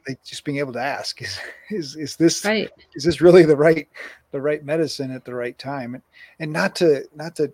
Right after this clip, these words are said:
Speaker 1: question their ability, or it's just, man, there's a lot going on. Nurses are treating, you know, four or five patients, even in intensive care. And, and yeah, you just, I think you need to be your own advocate and, and recognize that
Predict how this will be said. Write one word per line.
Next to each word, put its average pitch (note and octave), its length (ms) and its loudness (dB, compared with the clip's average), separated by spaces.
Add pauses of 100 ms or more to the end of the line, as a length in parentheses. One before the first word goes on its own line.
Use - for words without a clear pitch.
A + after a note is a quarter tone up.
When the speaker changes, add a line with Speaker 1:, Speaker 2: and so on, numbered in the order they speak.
(140)
Speaker 1:
question D3+ 480 -4
their B2 240 -6
ability, B2 640 0
or B2+ 440 -8 (480)
it's - 160 -10
just, - 340 -4 (140)
man, D#3+ 240 -10
there's C3+ 160 -8
a B2 60 -8
lot C#3+ 260 -4
going C3 220 -8
on. C#3+ 360 -6 (120)
Nurses C#3+ 500 -8
are B2+ 60 -6
treating, C3+ 460 -4
you B2+ 120 -14
know, B2 200 -10
four C3+ 260 -4
or C3 60 -6
five C3+ 300 -2
patients, C#3 440 -8
even C#3 240 -6
in C3 220 -10 (180)
intensive C3 580 -12
care. C#3 400 -2 (680)
And, B2 320 -10 (800)
and B2 240 -10 (240)
yeah, F#3 160 2
you C3+ 160 -2
just, C#3 280 -12
I C#3 100 -10
think D3+ 240 -8
you C#3 80 -6
need C#3+ 180 -6
to B2+ 60 -10
be C#3 100 -2
your C3+ 220 -4
own C#3+ 160 -2
advocate C3 560 -2
and, A#2+ 340 -14
and B2 140 -12
recognize A#2+ 640 -4
that A#2 160 -10